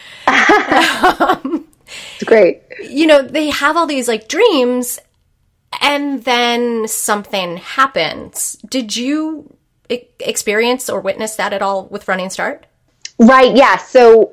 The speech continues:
Speaker 1: uh, a lot of our genesis was around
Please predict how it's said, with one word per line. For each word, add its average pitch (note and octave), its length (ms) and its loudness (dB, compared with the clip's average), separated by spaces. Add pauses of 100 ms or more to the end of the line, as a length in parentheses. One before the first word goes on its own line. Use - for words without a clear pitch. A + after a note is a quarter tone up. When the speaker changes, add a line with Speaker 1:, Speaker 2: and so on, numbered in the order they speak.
Speaker 1:
uh, G#3 400 4
a A3 80 6
lot A#3 280 4
of F4 200 0
our G3+ 500 4
genesis G3+ 640 -2
was G3+ 180 2
around F#3 760 2